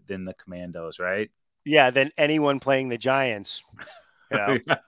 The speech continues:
Speaker 2: sounds like a good strategy to me.
Speaker 1: Yeah, right. Be smart out there. Think about it. <laughs>
Speaker 2: <laughs>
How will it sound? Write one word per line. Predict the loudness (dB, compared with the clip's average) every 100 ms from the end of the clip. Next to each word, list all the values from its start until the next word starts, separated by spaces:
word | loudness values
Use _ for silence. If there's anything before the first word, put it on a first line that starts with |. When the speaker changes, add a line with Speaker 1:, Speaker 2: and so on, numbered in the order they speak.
| -4
Speaker 2:
sounds | -4 -4 -2 -2
like | -4 -4
a |
good | -4 -4
strategy | -4 0 2 4 2 -4 -8
to | -2
me. |
Speaker 1:
Yeah, | 0 2 0 -4
right. | -4 2 4 4
Be | 2 0
smart | 0 4 6 6
out | 4 2
there. | -4 -8 -8 -10
Think | -10 -8
about | -6 -2 -2 -2
it. | -4 -8 _ _ -6
<laughs> |
Speaker 2:
<laughs> | -4 -2 -2 -2 -4 -4 -8